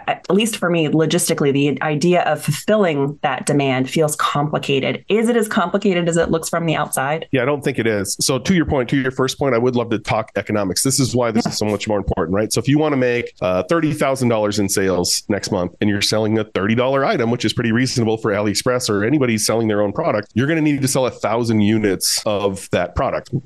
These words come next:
Speaker 2: Whereas if you sell a three thousand dollar item, like a Pellet Grill or, um, some things for a tiny home or any of,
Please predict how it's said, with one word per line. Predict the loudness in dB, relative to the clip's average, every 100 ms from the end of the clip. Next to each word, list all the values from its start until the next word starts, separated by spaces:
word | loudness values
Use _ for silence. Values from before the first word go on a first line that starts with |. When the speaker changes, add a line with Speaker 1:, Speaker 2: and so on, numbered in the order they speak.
| -2
Speaker 2:
Whereas | 0 0 0
if | 0
you |
sell | 2 2 2
a | 0 -2
three | -2 0 2
thousand | 2 2 2 2
dollar | 2 2 2
item, | 0 2 2
like | 0
a |
Pellet | 0 0 0
Grill | 0 0
or, | 0 0 2 2 0 -4 -6 -2
um, | 0 0 0 0
some | -2
things | 0 -2 0
for | -2
a |
tiny | -2 -2 0
home | 0 0
or | 0
any | 0 2
of, | 0